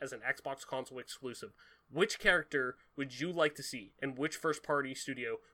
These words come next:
would you like to see handle its development?" And we got a lot of good answers, but I went with Altered Ti-, Altered underscore Tigers, saying, "Though they aren't first-party studio, a first-party studio, sorry,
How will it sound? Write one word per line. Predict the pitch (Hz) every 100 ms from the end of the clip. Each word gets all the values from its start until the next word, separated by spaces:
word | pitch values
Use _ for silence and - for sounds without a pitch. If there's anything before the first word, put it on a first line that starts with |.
| -
would | 135
you | 147
like | 139 127
to | 123
see | 127
handle | 123 120 113
its | -
development?" | 113 107 104 104 - - - -
And | 160 143 - -
we | 170
got | 226
a |
lot | 196 196
of | 165
good | 156
answers, | 135 131 - 110
but | - 120 - - _ -
I | 151
went | 220 277
with | 269
Altered | - 180 190 156 -
Ti-, | - 151 -
Altered | 151 220 269 254 -
underscore | 170 165 - 151
Tigers, | - 156 147 120 110 - - - _ _
saying, | - - 156 131 127 - _
"Though | 135 170 233 262
they | 240
aren't | 143 185 202
first-party | 208 202 - 170 165
studio, | - 143 131 127 123 127 - -
a | 160 190
first-party | - 170 - 143 127 -
studio, | 117 110 - -
sorry, | - 117